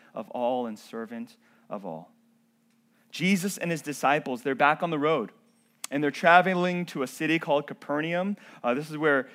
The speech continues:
Peter lived, and so the presumption is maybe they ended up at Peter's house. And they're hanging out there. But while they're traveling, the disciples were arguing with one another on who's the greatest. Now, why would they do this? Okay, we read this and we're like, "Oh my gosh, don't you know you're gonna get in trouble?"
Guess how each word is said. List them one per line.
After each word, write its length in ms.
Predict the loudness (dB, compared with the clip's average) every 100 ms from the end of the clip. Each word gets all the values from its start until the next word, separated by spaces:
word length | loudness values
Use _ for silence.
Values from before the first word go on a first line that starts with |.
| _
Peter 380 | -6 -2 2 0
lived, 360 | 2 2 2 -2
and 160 | -6
so 140 | -4 -4
the 80 |
presumption 500 | -4 0 0 0 -4
is 80 | -2
maybe 220 | -2 0
they 160 | 2 2 2 0
ended 220 | 2 2
up 100 | 0
at 100 | -8
Peter's 300 | -6 -6 -4
house. 480 | -4 -4 -8 -20 _ _ _ _ _ -8
And 100 | -4
they're 100 | -4
hanging 460 | 0 0 2 4 4
out 240 | 4 2
there. 340 | 0 2 0 -8 -20 -16 6
But 400 | 6 6 -4 _
while 340 | 6 10 10
they're 160 | 8 4
traveling, 800 | 2 2 6 6 6 2 2 2
the 80 | 0
disciples 840 | 0 4 4 4 0 -4 -6 -16 -20 -2
were 120 | 0 6
arguing 540 | 8 8 6 2 0
with 160 | -2 -2
one 160 | -2
another 280 | 2 0 0
on 120 | -2
who's 240 | -2 -6 -6
the 80 | -12
greatest. 480 | -6 -4 -4 -6
Now, 120 | -6 -2
why 200 | 2 2
would 100 | 0
they 140 | -4
do 160 | -2 -2
this? 400 | -4 -8 -20 -20 _ _ _
Okay, 100 | -4 4
we 200 | 6 6
read 280 | 4 2
this 240 | 4 2 2
and 140 | -2
we're 100 | 4
like, 180 | 6 6
"Oh 140 | 0
my 140 | 0 -2
gosh, 280 | 0 0 -2
don't 200 | -8 -6
you 60 |
know 60 | -4
you're 140 | -2
gonna 140 | 0 0
get 160 | 0
in 80 | -2
trouble?" 420 | -6 -8 -6 -10